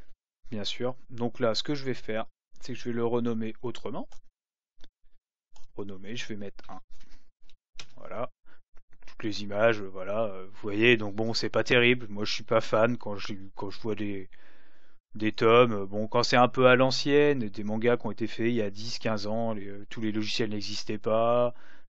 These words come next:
C'est déjà très bien de scanner, mais bon, après, c'est vrai que à force, plus on scanne, plus on scanne, et plus on essaye d'être pointilleux sur les détails. Donc là, on va passer à la suite avec le logiciel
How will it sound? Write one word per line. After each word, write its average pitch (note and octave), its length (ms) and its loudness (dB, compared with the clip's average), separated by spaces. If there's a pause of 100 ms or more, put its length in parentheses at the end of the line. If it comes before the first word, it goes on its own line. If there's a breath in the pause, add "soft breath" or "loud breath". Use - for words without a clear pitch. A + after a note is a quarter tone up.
(120)
C'est A2+ 140 -4
déjà A2 200 4
très A#2+ 180 2
bien B2+ 200 6
de B2+ 100 2
scanner, E3 460 0
mais A2+ 160 -4
bon, A#2 200 -2
après, C3 220 -4
c'est - 160 -4
vrai A#2+ 100 0
que G#2+ 380 -4
à A2+ 100 2
force, B2+ 520 6 (160)
plus C#3+ 120 -4
on C#3+ 120 2
scanne, D3 320 0
plus - 140 -6
on B2+ 100 -4
scanne, C3+ 420 0
et A2 80 -2
plus - 180 -4
on C3 200 -2
essaye B2 340 0
d'être A2+ 160 -4
pointilleux A#2+ 560 -4
sur A2+ 160 -2
les G2+ 80 -4
détails. G#2 360 -8 (1800 loud breath)
Donc C#3+ 240 2
là, D#3 300 4
on D#3 80 -2
va E3 120 4
passer D3 520 -2 (500)
à E3 80 2
la C#3+ 120 4
suite - 540 -4 (100)
avec C#3+ 280 -2
le D3 80 -2
logiciel C3+ 480 -2